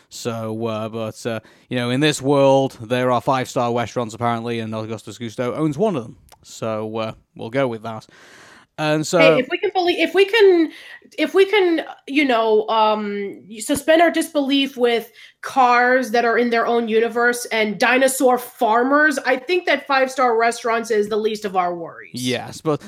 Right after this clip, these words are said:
Speaker 1: this is, like, the, one of the very few, you know, problems with the film, but, uh, that's just me being picky, so, um, yeah, so that's, that's just me. But, uh, anyway, we're introduced to Augustus Cousteau, and, uh, he's a very young budding chef, and, uh,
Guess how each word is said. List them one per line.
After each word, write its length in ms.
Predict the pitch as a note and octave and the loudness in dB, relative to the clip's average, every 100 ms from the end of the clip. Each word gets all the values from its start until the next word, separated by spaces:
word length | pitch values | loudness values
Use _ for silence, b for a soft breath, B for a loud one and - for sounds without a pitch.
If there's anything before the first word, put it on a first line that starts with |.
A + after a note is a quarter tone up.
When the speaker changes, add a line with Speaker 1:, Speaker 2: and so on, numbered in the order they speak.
| B | B
Speaker 1:
this 220 | G#3 G#3+ | 2 4
is, 160 | G#3 | 0
like, 220 | F#3+ E3+ C3+ | 2 2 2
the, 260 | D#3 C#3 | 0 0
one 260 | B2 D#3 C#3+ | 2 2 2
of 120 | C3+ | 0
the 140 | C3+ | -2
very 260 | B2+ C#3+ C3+ | 0 -2 -2
few, 720 | A#2 - D3 C#3 C3 B2 A2 - - | -6 -6 -2 0 2 0 -4 -10 -8
you 160 | C#3+ | -6
know, 320 | A2+ A2+ A#2 G#2 A#2+ | -6 -8 -12 -16 -12
problems 460 | - C3+ A2 A2 A2 | -2 -2 -2 -8 -8
with 140 | A#2 | -8
the 120 | G#2+ G2+ | -8 -6
film, 340 | B2 G#2+ A2 | -6 -6 -8
but, 280 | A2 A2 - | -8 -8 -6
uh, 80 | A#2+ B B | -6 B B
that's 200 | D3+ C3+ | -4 -4
just 140 | B2+ | -4
me 160 | C3 B2+ | -2 -2
being 240 | B2 A#2 | -4 -4
picky, 380 | C3+ A#2 A2+ G#2 | -4 -4 -6 -10
so, 420 | - A2+ A2 A2 | -8 -6 -6 -6
um, 400 | A2 A2 A2+ F#2+ | -8 -8 -10 -12
yeah, 300 | A#2 G2+ A2+ | -14 -14 -14
so 240 | - A2+ | -10 -10
that's, 320 | A2 A2+ - - | -10 -14 -18 -8
that's 160 | B2+ | -8
just 180 | - A#2 | -8 -12
me. 220 | A2+ G2+ - B B B | -12 -14 -16 B B B
But, 260 | - D3+ C#3+ | 0 0 2
uh, 60 | D#3+ | -2
anyway, 240 | F#3+ F3 | 0 0
we're 240 | F3+ G#3 | 2 2
introduced 300 | B3 G#3+ A3 | 2 0 -2
to 100 | F#3 | 2
Augustus 380 | F#3 E3+ D3 C#3+ | 2 0 -4 -4
Cousteau, 580 | C#3+ C3 - C3 B2+ B2+ - | -6 -4 0 0 2 0 -2
and, 400 | C#3 C3 C3 B2 | -2 -2 -2 -4
uh, 40 | |
he's 280 | B2+ D3 C3 | -4 -2 -4
a 80 | C3+ | -2
very 220 | E3 E3 | -2 0
young 320 | D3+ C#3+ C3+ | 0 0 -2
budding 300 | A#2 C3 B2 | -2 -2 -2
chef, 420 | G#2+ C#3 B2 A#2+ - | -4 0 0 -2 -8
and, 400 | - C3 B2 A#2+ | -10 -6 -6 -4
uh, 160 | B2 A#2+ | -2 -4